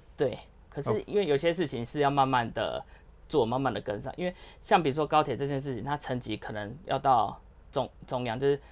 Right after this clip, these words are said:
Speaker 1: 立委要下来协调，县长要下来协调，那当地的乡镇市首长也要下来做协调、做配合，所以这个工程是浩大的。那应该是从现在开始慢慢的去做讨论规划，才有办法成。那不可能是高铁来之后我们才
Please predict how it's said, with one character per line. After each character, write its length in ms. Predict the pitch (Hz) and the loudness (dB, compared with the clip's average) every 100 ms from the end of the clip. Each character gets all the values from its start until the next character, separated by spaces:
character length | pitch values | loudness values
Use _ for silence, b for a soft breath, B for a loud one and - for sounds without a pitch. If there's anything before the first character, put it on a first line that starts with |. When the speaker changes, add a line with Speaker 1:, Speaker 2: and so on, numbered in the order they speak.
| B - | B -2
Speaker 1:
立 160 | 151 | 2
委 180 | 120 104 | 4 4
要 140 | 113 131 | 4 2
下 160 | 139 | 0
来 100 | 110 | -2
协 180 | - - | -4 -8
调， 240 | - - | -8 -10
县 220 | - 147 123 | -8 -8 -6
长 160 | - | -8
要 120 | - | -8
下 200 | - 135 | -8 -6
来 120 | 92 - | -6 -6
协 160 | - | -10
调， 140 | 180 - | -10 -10
那 140 | 127 147 | -6 -4
当 260 | 143 147 | -4 -4
地 120 | 143 147 | -4 -4
的 160 | 113 | -4
乡 180 | 131 139 | -4 -4
镇 140 | 143 | -4
市 120 | 135 135 | -4 -6
首 180 | 117 | -6
长 160 | 110 95 | -8 -8
也 120 | - | -8
要 80 | 120 | -10
下 160 | 147 92 | -6 -6
来 120 | 90 | -6
做 180 | 127 123 | -8 -8
协 200 | - 80 | -8 -8
调、 180 | 80 | -8
做 140 | - - | -8 -10
配 180 | - 165 | -8 -10
合， 100 | - B B B B | -10 B B B B
所 100 | 170 | -4
以 40 | |
这 100 | 180 | 0
个 100 | 143 | 0
工 160 | 151 143 | 0 -2
程 140 | 131 | -4
是 80 | 135 | -6
浩 240 | - 131 | -4 -4
大 260 | - 135 - | 0 -2 -2
的。 160 | - - B B - | -6 -18 B B -4
那 260 | 175 156 - B - - - | 0 0 -2 B -20 -20 -8
应 160 | 170 175 | -2 4
该 180 | 165 156 | 4 4
是 360 | 156 147 127 - | 0 0 0 -4
从 280 | - 131 127 | -6 -6 -2
现 120 | 151 | 0
在 60 | |
开 120 | 143 127 | 0 -2
始 100 | 127 | 0
慢 180 | 135 | 0
慢 200 | 131 123 | 2 2
的 120 | 107 107 | 0 -6
去 200 | 135 123 | -6 -10
做 160 | - 127 | -4 -4
讨 280 | - 113 - | -4 -6 -4
论 200 | 123 120 | -4 -4
规 240 | - 123 | -4 -6
划， 260 | 107 101 - - - | -4 -6 -6 -12 -8
才 160 | - | 0
有 100 | 127 | 0
办 160 | 120 135 | 2 -2
法 260 | - - - | -2 -6 -8
成。 200 | - - 165 | -12 -12 -10
那 100 | 143 | -8
不 160 | 143 165 | -4 -4
可 140 | - | -4
能 140 | 82 139 | -8 -6
是 100 | 135 | -6
高 200 | - 123 | -2 -2
铁 140 | 120 | -4
来 180 | 92 92 | -6 -6
之 120 | 127 | -6
后 80 | 120 | -6
我 60 | |
们 100 | 65 | -6
才 280 | - - 65 | -10 -10 -10